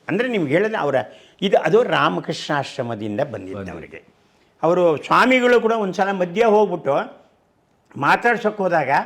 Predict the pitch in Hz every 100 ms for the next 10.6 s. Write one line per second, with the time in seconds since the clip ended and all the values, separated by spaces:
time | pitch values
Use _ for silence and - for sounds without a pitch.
0 | - _ _ _ _ - 185 220 240 240
1 | 156 156 220 202 180 165 127 123 101 -
2 | 87 80 _ _ _ 269 269 339 311 233
3 | 175 117 90 - _ _ _ _ _ _
4 | _ _ _ 262 311 320 339 262 269 269
5 | 226 220 226 320 349 349 311 285 294 269
6 | 233 190 220 254 226 233 285 269 214 -
7 | - 175 214 214 277 262 247 220 220 -
8 | - 196 202 208 220 220 220 240 208 208
9 | 220 208 180 175 202 196 - 262 285 302
10 | 262 214 254 226 226 208